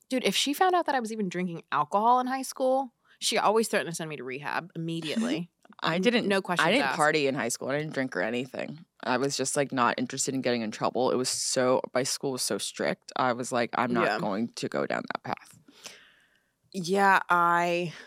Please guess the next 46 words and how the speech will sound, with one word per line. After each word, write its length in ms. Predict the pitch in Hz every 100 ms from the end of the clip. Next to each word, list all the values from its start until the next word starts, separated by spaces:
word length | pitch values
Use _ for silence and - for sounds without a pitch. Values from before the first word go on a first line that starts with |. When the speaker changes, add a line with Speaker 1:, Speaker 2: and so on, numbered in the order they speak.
| - _ _ _ _ _ _ _ _ _ - _ _ _ _ _ _ -
Speaker 1:
I 200 | 294 311
smoked 260 | - 175
in 80 | 143
high 120 | 147 -
school. 180 | - -
I 140 | 240
smoked 800 | 302 - - - - 214 208 202
a 60 | 170
lot 300 | 165 143 156
my 100 | 160
freshman 460 | - 151 151 170
and 100 | 156
sophomore 380 | 156 139 127 143
year 100 | 131
of 60 | 127
high 120 | -
school. 360 | - - 78 - _
Speaker 2:
You're 240 | - 190 262
such 260 | - 156
a 60 | 165
weird 440 | 147 139 131 123
person. 420 | - 120 - -
Like, 140 | 78 -
Speaker 1:
I 100 | 190
Speaker 2:
you're 80 | 196
an 80 | 185
Speaker 1:
know. 60 |
Speaker 2:
oxymoron. 760 | - - 175 143 135 67 82 120
You, 120 | 139
like, 160 | 131 127
Speaker 1:
Yeah, 160 | 214 269
Speaker 2:
do 40 |
Speaker 1:
because 180 | 226 240
I 80 | 226
do 180 | 233
think 160 | 269 208
it's 140 | 180
loserish, 500 | 165 160 156 131 - -
and 80 | 190
I 100 | 196
thought 300 | - 180 208
it 80 | 175
was 160 | 156
loserish 640 | 156 170 175 180 170 165 160
of 100 | 160
me. 380 | 180 170 175